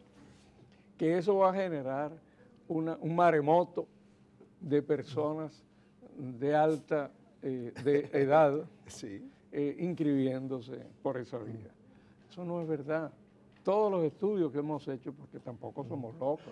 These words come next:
Speaker 1: esto ha estado basado en, en, en estudios técnicos serios, ¿no? Dice que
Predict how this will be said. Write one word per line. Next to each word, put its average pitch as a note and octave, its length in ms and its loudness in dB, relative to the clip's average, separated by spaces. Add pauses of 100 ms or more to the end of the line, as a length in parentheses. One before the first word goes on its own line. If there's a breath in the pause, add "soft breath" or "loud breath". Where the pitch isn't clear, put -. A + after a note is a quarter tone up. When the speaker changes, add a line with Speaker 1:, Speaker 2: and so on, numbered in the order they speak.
(100)
Speaker 1:
esto B2+ 320 -10
ha C3 40 -8
estado D3 340 4
basado C#3 520 0
en, C3 480 -12
en, C3 80 -6
en C3 120 -6
estudios C3+ 420 -6
técnicos C#3 520 -2
serios, C3+ 580 0
¿no? D3 100 -16 (680 soft breath)
Dice D#3+ 240 -4
que D3+ 60 2